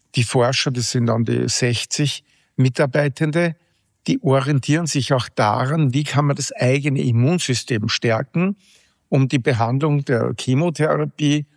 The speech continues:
zu unterstützen. Und diesen Gedanken finde ich großartig, ja. Äh,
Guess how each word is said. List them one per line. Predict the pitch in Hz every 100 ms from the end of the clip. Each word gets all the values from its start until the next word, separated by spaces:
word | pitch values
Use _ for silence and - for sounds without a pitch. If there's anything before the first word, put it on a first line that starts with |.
| -
zu | -
unterstützen. | 139 127 127 - 135 - - - - _ _ _ _ _ _ -
Und | 135 135 - - -
diesen | 131 143
Gedanken | 139 127 123 156 151
finde | - 123 110
ich | 101
großartig, | - 98 107 - - - - - -
ja. | 139 143 - _ _ _ -
Äh, | - 143